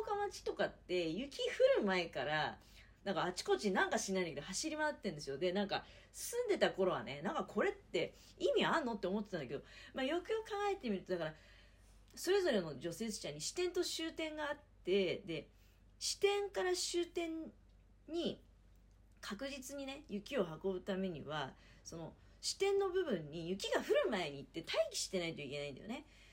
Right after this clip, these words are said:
それをやってたんだなっていうのは思うわけよ。だ-、新潟市の除雪体制ってどういう風になってんのかなって、あん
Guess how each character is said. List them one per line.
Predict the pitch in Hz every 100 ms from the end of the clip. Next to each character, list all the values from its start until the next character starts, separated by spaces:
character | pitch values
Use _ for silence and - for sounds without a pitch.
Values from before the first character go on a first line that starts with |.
| -
そ | - -
れ | 392 453
を |
や | 269 196
っ |
て | - 220
た | 185
ん | 160
だ | 143
な | 160 175
っ | 180
て | - 160
い |
う | 139
の | 139
は | 233 190
思 | 185 262
う |
わ | 196 -
け | 135
よ。 |
だ-、 | 139
新 | 135 - -
潟 | 240 403 523 523 508
市 | 494
の | 190 160
除 | 170
雪 | 202 196
体 | - 196
制 | 185 165
っ |
て | -
ど | -
う | 453
い |
う | 554 571 523
風 | 392
に | 175
な | 175
っ |
て | 175
ん | 143
の |
か | 127 123
な |
っ | 131
て、 | - -
あ |
ん | -